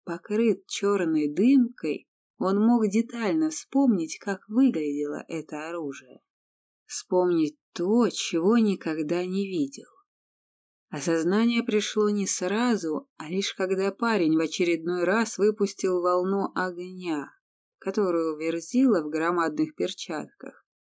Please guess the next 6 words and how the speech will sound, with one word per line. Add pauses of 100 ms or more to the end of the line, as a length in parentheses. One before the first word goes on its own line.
(140)
принял
на
себя, (240)
просто
скрестив
руки.